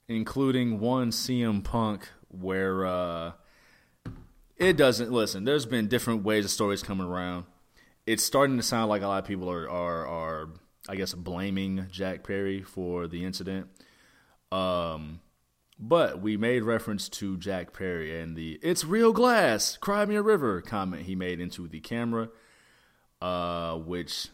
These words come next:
instigated a confrontation between C M Punk and Jack Perry. Um, before I get your thoughts, I should make everyone aware. I guess if you listen to this show, you might be aware as to the origins of it. But a few weeks back,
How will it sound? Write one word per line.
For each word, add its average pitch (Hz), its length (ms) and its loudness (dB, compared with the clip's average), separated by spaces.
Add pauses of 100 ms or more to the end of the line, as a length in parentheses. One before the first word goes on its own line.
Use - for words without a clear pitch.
(140)
instigated 92 680 -4
a 82 60 -6
confrontation 87 1040 -10
between 80 380 -12
C 85 240 -8
M 82 100 -8
Punk 80 220 -14
and 80 80 -14
Jack 78 280 -14
Perry. 78 320 -10 (760)
Um, 80 640 -8 (480)
before 139 200 0
I - 20 2
get 123 120 -2
your 117 80 -4
thoughts, 98 280 0
I 113 60 -2
should 104 120 -2
make 101 120 0
everyone 92 260 -2
aware. 85 500 -6 (120)
I 113 80 -4
guess 143 180 0
if 120 80 -2
you 113 60 0
listen 104 260 0
to 92 120 -6
this 98 180 0
show, 92 160 -2
you 90 140 -4
might 82 200 -4
be 80 120 -8
aware 80 360 -6
as 80 220 -8
to 80 220 -8
the 78 180 -12
origins 80 480 -8
of 85 160 -6
it. 76 180 -10
But 135 460 -4 (720)
a - 40 -20
few 127 200 -2
weeks 120 240 -4
back, 98 500 -6